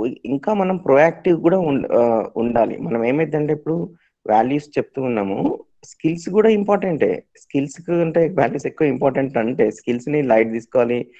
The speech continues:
బయట చేసే పనులు ఏవి స్కిల్స్ రిలేటెడ్, అవుట్ సైడ్ యాక్షన్ ఏదైతే ఉందో, ప్రాక్టికల్ స్టెప్స్ కొన్ని తీసుకోవాల్సినవి, వాటిలో మనం ఇన్నోవేటివ్ ఆలోచించి, చించకుండా, out of the way వెళ్లకుండా సాల్వ్ చేసుకోకుంటే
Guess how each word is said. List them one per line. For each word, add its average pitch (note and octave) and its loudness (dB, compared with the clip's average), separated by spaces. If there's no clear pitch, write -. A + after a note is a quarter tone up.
బయట A#2+ 2
చేసే C3 2
పనులు A#2 0
ఏవి A2+ 0
స్కిల్స్ - -8
రిలేటెడ్, A#2 2
అవుట్ A#2 2
సైడ్ C#3+ 2
యాక్షన్ A#2 -2
ఏదైతే A2 2
ఉందో, G#2 0
ప్రాక్టికల్ - -2
స్టెప్స్ - -6
కొన్ని G#2+ 0
తీసుకోవాల్సినవి, A2+ -2
వాటిలో B2+ 2
మనం A#2 -2
ఇన్నోవేటివ్ C3+ 2
ఆలోచించి, A2+ 0
చించకుండా, A2 0
out A2 0
of B2+ 4
the A#2 2
way A#2+ 4
వెళ్లకుండా A2 0
సాల్వ్ A#2 2
చేసుకోకుంటే A#2+ 0